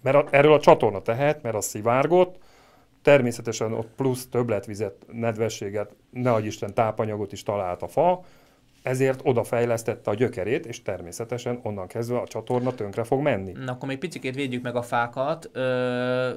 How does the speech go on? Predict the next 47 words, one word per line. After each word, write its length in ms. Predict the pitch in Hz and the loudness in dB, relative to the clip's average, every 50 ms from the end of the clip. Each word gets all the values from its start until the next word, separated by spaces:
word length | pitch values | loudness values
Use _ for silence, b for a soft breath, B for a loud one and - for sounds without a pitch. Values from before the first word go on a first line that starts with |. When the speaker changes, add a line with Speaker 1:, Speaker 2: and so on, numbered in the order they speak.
| - - 107 | -8 -14 -16
Speaker 2:
szintén 580 | - - - - 160 151 143 131 - 120 117 | -16 -12 -8 -4 -4 -4 -2 -2 -4 -4 -4
szok-, 320 | 120 - - 127 - - - | -6 -6 -8 -8 -8 -4 -2
el 100 | 131 127 | -2 -2
szokott 220 | 123 123 120 117 | -2 -4 -8 -8
hangzani, 320 | - 131 143 151 151 139 135 | -6 -8 -8 -6 -6 -4 -2
hogy 240 | 131 120 120 - - - _ | -2 -2 -4 -6 -10 -12 _
ezt 260 | - 143 151 147 - | -2 0 0 0 -2
a 60 | 147 131 | -6 -6
fát 260 | - 135 120 117 - | -2 -2 -2 -2 -4
ki 140 | - 131 - | -8 -10 -6
kell 240 | - 120 104 107 | -4 -4 -2 -2
vágni, 440 | 110 113 110 123 160 208 226 220 170 139 | 0 2 2 2 2 0 -6 -8 -8 -8
mert 180 | 127 117 117 - | -8 -8 -8 -4
szét 220 | - 147 135 135 | -2 -2 -2 -2
fogja 220 | - - 117 113 | -2 -6 -6 -6
nyomni 240 | 113 117 120 117 113 | -4 -4 -4 -4 -4
az 120 | 110 107 110 | -4 -4 -6
épületet. 560 | 110 104 104 - 101 104 - - 80 - - B B B B B B B | -6 -8 -8 -8 -10 -10 -8 -10 -12 -12 -14 B B B B B B B
Na 100 | B 123 | B -2
most 220 | 127 135 131 127 - | -2 -2 -2 -4 -6
én 140 | - 135 143 | -8 -6 -4
azért, 180 | 135 139 135 | -4 -4 -4
ha 60 | 135 | -4
megnézek 480 | 147 165 185 185 147 131 120 123 120 123 | -2 -4 -4 -2 -4 -2 -2 -2 -2 -2
mondjuk 320 | 131 127 120 123 113 - | -2 -4 -6 -6 -8 -10
száz-százharminc 840 | - - - 135 127 120 - - 123 123 123 135 123 117 113 113 - | -8 -2 0 0 2 2 2 0 0 0 0 -4 -6 -6 -6 -8 -6
éves, 360 | 117 113 117 117 117 - - | -6 -4 -4 -6 -6 -8 -8
ö, 280 | 107 117 117 117 113 113 - | -6 -4 -4 -2 -4 -4 -4
épületeket, 840 | - 127 120 123 123 117 113 117 - 117 - 113 113 113 113 - - | -2 -4 -2 -2 -2 -4 -4 -4 -8 -8 -6 -6 -6 -6 -6 -8 -6
ö, 340 | 117 113 110 110 110 107 | -6 -6 -4 -6 -6 -8
mondjuk 220 | 101 104 110 110 110 | -8 -10 -10 -10 -8
Budapesten, 480 | 110 123 117 117 123 131 123 - - 151 | -6 -4 -4 -2 -2 -4 -4 -6 -8 -8
és 120 | 127 - | -8 -4
mellettük 500 | - 131 123 123 120 117 - - 120 117 | -2 0 0 2 0 -2 -4 -8 -10 -8
vannak 320 | - 117 113 113 113 110 107 | -6 -6 -6 -6 -6 -6 -6
nagy 200 | 117 110 113 - | -6 -6 -2 0
fák, 240 | - 123 143 - | 2 2 2 2
valamiért, 680 | - 123 120 117 113 110 107 107 110 117 127 127 123 - | 0 -2 -2 0 -2 -4 -6 -4 -4 -4 -4 -4 -4 -2
ö, 140 | 120 120 117 | -2 0 0
a 140 | 110 110 110 | 0 -2 -2
fák 260 | 110 - 117 107 110 | -2 0 -2 -2 -2
nem 180 | - 113 110 107 | -4 -8 -8 -8
döntötték 460 | 110 110 107 110 110 107 - 110 107 | -10 -10 -10 -10 -10 -10 -10 -12 -10
ki 100 | - 113 | -8 -8
azokat 200 | 110 110 110 107 | -8 -8 -8 -8
az 80 | 107 117 | -6 -6
épületeket. 600 | 113 110 113 107 104 104 107 104 104 104 101 | -6 -4 -4 -6 -8 -8 -8 -6 -6 -8 -8